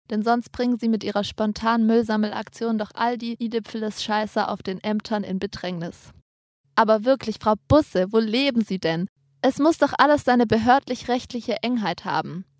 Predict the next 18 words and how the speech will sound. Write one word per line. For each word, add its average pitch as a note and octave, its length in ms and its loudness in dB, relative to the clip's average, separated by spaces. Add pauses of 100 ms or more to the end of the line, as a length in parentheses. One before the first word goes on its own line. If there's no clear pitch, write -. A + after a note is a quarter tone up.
(100)
Spontanität B3 960 0
passt - 300 -2
nun A#3+ 120 2
mal A3 160 2
nicht A#3+ 240 -2
in G#3+ 100 0
die G#3+ 80 0
mathematisch-formelhafte A3+ 1300 0
Verwaltungsrechthaberei G#3+ 1400 -2
des - 240 -6
zugegeben A3+ 640 -2
sonst A3 380 0
doch G3+ 160 -2
ganz E3+ 260 -4
erfolgreichen G3+ 840 -2
Tübinger G#3+ 480 -2
O - 60 -4
Bs. - 460 -10